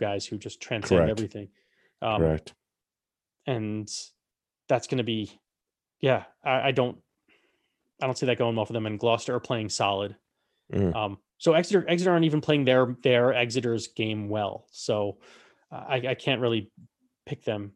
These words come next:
Speaker 1: to beat anybody when, when Gloucester are playing well enough to beat teams.
Speaker 2: Right. Yeah. Like you, like you said, Hastings at ten should be enough.
Speaker 1: Mm-hmm.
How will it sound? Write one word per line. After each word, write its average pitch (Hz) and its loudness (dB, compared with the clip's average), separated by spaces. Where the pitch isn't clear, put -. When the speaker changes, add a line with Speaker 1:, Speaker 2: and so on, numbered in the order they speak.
Speaker 1:
to 113 -12
beat 107 -4
anybody 107 -4
when, 101 -8
when 127 -2
Gloucester 117 0
are 123 -6
playing 113 -6
well 107 -4
enough 101 -8
to 117 -14
beat 104 -12
teams. 113 -16
Speaker 2:
Right. 104 -2
Yeah. 76 -6
Like 85 -4
you, 82 0
like 87 -2
you - -12
said, - -6
Hastings 95 2
at 82 -6
ten 90 0
should - -6
be 76 -2
enough. 71 -4
Speaker 1:
Mm-hmm. 107 -10